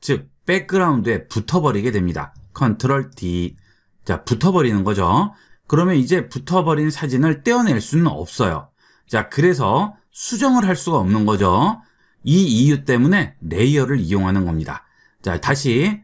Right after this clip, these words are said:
액자 사진으로 가볼게요. 자, 지금 선택이 돼 있나요? 선택 안 돼 있죠. 하지만 여기 툴 팔레트에 있는 이동 툴로 여기 있는 사진을 들고 움직이면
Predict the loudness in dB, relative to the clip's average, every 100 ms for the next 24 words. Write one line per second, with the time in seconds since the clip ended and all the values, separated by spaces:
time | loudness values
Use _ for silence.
0 | -6 -6 -2 -4 -2 -4 -2 0 -2 -4
1 | -6 -4 -2 0 2 2 0 -4 _ _
2 | _ -6 -4 -2 0 0 0 -4 -4 -4
3 | -2 -2 0 0 0 0 0 -2 -10 _
4 | -8 -4 0 -2 -2 0 0 0 -2 0
5 | 0 0 -6 _ _ -6 0 2 2 0
6 | -2 -6 _ -4 -2 -2 -4 -6 -6 -6
7 | -4 -4 -2 -2 2 2 2 0 0 2
8 | 0 0 -2 0 2 0 -2 _ _ _
9 | -2 0 2 2 2 0 -4 -6 -2 0
10 | 0 0 -2 2 2 2 2 2 2 2
11 | 0